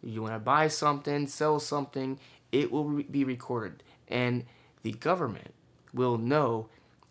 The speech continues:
every single thing about you in your life. And if they want to cancel it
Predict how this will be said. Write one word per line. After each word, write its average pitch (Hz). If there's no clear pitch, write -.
every 151
single 156
thing 95
about 104
you 113
in 110
your 107
life. 95
And 110
if 104
they 110
want 120
to 135
cancel 196
it -